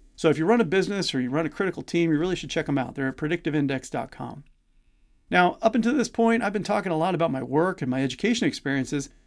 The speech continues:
but I did manage to have an actual life outside of work, too.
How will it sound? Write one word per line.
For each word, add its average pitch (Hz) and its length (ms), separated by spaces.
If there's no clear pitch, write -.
but 175 120
I 175 100
did 254 320
manage 240 380
to 185 80
have 180 160
an 170 80
actual 165 500
life 151 260
outside 123 380
of 143 80
work, 127 240
too. 127 340